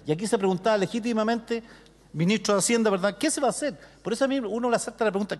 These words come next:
¿cómo vamos a proyectar este recurso junto con esta discusión? Yo espero que la gobernanza, los acuerdos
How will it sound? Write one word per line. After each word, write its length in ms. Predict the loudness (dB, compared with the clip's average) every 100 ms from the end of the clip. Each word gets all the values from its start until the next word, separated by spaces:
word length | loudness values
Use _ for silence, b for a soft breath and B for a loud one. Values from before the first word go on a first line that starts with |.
| -6
¿cómo 260 | 0 2 2
vamos 220 | 2 2
a 40 | 2
proyectar 520 | 2 0 -2 0 0
este 200 | -2 -4
recurso 560 | -4 -6 -6 -8 -12 -14 b
junto 360 | -8 -4 -2 0
con 100 | 0
esta 220 | -2 -2 -2
discusión? 480 | -2 -6 -8 -6
Yo 100 | -4
espero 300 | 0 2 0
que 100 | 2
la 120 | 0 0
gobernanza, 640 | 2 2 2 0 0 0
los 200 | 2 2
acuerdos 480 | 2 2 2 -2